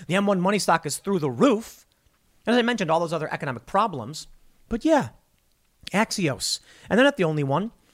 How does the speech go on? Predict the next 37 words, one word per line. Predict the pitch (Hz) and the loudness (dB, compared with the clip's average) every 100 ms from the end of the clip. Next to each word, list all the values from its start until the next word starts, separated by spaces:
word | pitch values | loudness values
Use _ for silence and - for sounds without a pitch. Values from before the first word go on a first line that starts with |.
| - - | -20 -10
Trillion | - 277 311 311 302 | 0 2 2 0 0
dollar | 262 233 214 | 0 0 -2
platinum | - 226 226 233 | 0 0 2 -2
coin | - 254 220 165 | 0 2 2 2
could | 202 156 | -2 -2
be | 208 | -2
minted | 180 202 233 269 | 0 0 -2 -2
at | 165 - | -4 -2
the | |
last | 156 160 156 | -2 -2 -2
minute. | 143 131 | -4 -4
Well, | 165 | -2
you | |
see, | 165 | -2
my | 196 196 | -2 -2
friends, | 202 190 - - - - | 0 -2 -4 -16 -20 -10
the | 196 | -4
U | 220 311 277 | 2 6 6
S | - | 4
government | 160 190 196 190 | 2 2 2 -2
is | 190 165 | -2 -2
Baroque. | 143 151 135 123 - - _ _ _ _ | 0 0 2 0 0 -14 _ _ _ _
They | - 156 | 2 4
have | 170 151 | 4 2
no | 208 | 2
way | 226 214 226 | 4 2 0
to | - 208 | -2 -4
raise | 170 170 202 196 147 | 0 2 0 -2 -2
more | 175 170 | 0 2
money, | 165 208 247 | 2 0 0
so | 170 | -2
they | 147 165 | -4 -2
can | 208 202 | -4 0
just | 226 233 175 | -2 -2 -4
make | 180 339 233 | -2 -2 -2
more | 156 143 | -2 -2
money. | 127 123 117 | -2 -4 -6